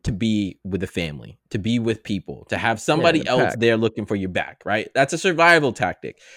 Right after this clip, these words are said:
Speaker 1: but it's not necessarily something that is indicative of love. You know what I mean? We gotta get in this group because I need to procreate and I need to stay safe. And that, that's the early on vibes. And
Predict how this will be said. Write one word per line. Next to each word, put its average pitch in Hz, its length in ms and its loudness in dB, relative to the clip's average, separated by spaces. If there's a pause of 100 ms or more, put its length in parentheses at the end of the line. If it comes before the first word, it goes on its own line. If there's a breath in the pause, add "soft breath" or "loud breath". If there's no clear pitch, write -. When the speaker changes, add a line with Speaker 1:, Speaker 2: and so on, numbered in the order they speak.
(120 loud breath)
Speaker 1:
but 139 120 4
it's 147 140 0
not 160 300 6
necessarily 131 720 2
something 123 520 -4
that 101 200 -2
is 90 460 -6 (720)
indicative 117 880 0 (120)
of 92 760 -4 (520)
love. 90 640 -4 (800)
You - 100 -6
know 101 60 -4
what 101 40 -4
I 101 40 -4
mean? 101 120 -4
We 123 100 0
gotta 147 180 6
get 127 100 2
in 120 80 -2
this 113 140 -2
group 107 280 -2
because 101 460 -6
I 110 140 0
need 117 160 -4
to 104 60 -6
procreate 104 640 0
and 85 120 -8
I 92 60 -6
need 90 160 -6
to 82 60 -14
stay 82 200 -8
safe. 85 360 -10
And 85 100 -12
that, 87 260 -10
that's 101 220 -4
the - 160 -8
early 90 260 -4
on 110 200 -6
vibes. 95 240 -6
And 117 120 -6